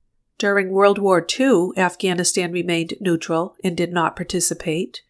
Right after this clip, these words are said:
nor did it align itself with either power base in the following Cold War. Yet, it did benefit from the Cold War because both the Soviet Union and the United States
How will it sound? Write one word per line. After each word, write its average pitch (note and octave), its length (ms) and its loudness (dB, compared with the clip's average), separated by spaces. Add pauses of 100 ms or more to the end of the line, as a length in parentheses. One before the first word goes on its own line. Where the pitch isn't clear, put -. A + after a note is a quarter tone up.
(100)
nor G#3+ 320 2
did F3+ 220 0
it F#3 240 2
align F3+ 340 0
itself F3 420 0
with F#3 200 -2
either A#3+ 280 2
power E3 420 -4
base D#3+ 380 -4
in F#3 160 -6
the E3+ 80 -4
following F3 600 -2
Cold A#3 400 -2
War. D3+ 340 -6 (840)
Yet, G#3+ 400 2
it - 160 0
did A3+ 220 2
benefit A#3+ 480 2
from F3 160 -4
the E3+ 100 -2
Cold E3+ 280 0
War E3 400 -4 (240)
because G#3 320 0
both G#3 400 2
the F#3+ 80 2
Soviet F#3 480 0
Union F3+ 440 -2
and F#3+ 220 0
the G#3 60 -2
United F3 420 -2
States - 600 -2